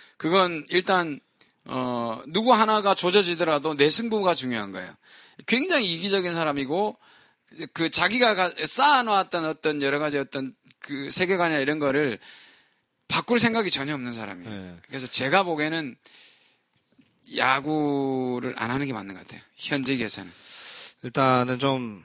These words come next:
Speaker 2: 어, 그건 이제 <laughs> 본인이 알아서
Speaker 1: 네.
Speaker 2: 하겠죠. 본인이나
Speaker 1: 근데 아니,
Speaker 2: 이제
Speaker 1: 왜냐면 아무리 언론에서 욕을 해도
Speaker 2: 어. 고집
Speaker 1: 그대로
Speaker 2: 있는,
Speaker 1: 합니다.
Speaker 2: 어, 고집 있는 분이라,
Speaker 1: 네.
Speaker 2: 이분은.
Speaker 1: 그래서 사실은 뭐, 욕하는 게 우리
Speaker 2: 네.
Speaker 1: 입만 아픈 건데.
Speaker 2: 네, 네.
Speaker 1: 근데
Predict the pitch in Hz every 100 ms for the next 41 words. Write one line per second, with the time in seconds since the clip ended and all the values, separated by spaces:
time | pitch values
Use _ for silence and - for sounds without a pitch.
0 | - 165 127 120 113 110 - 165 156 -
1 | 156 185 - 139 170 190 - 156 156 175
2 | 139 123 120 151 180 202 175 160 190 190
3 | 185 185 165 - - - - 175 254 220
4 | 202 196 165 151 151 220 185 123 131 117
5 | 127 - _ 180 - - - 202 233 220
6 | 269 190 175 147 180 151 139 165 208 294
7 | 285 262 214 185 147 143 139 135 151 135
8 | 156 156 175 170 190 160 139 165 196 180
9 | 143 139 127 131 147 175 175 135 147 131
10 | 107 110 120 107 104 98 - - - 139
11 | 139 127